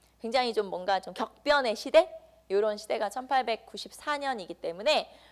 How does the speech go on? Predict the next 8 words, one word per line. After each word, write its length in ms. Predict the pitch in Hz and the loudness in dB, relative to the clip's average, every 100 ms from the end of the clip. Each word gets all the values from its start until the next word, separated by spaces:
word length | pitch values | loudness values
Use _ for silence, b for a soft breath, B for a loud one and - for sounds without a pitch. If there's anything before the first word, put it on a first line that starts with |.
| _ | _
여러분이 460 | 196 208 196 190 165 | 4 4 4 -4 -2
요 100 | 170 | 2
연도도 920 | 170 196 214 220 202 170 196 311 349 - - | 2 2 0 0 0 -2 -2 -2 -4 -10 -18
이제 120 | - | -16
한번 260 | 165 - 165 | -12 -12 -12
체크를 500 | 285 - - 254 233 | -14 -10 -4 -4 -4
해두시면 600 | 285 294 - 214 190 180 | -8 -8 -10 -10 -10 -10
되겠죠. 560 | 165 170 175 - - | -10 -8 -8 -10 -14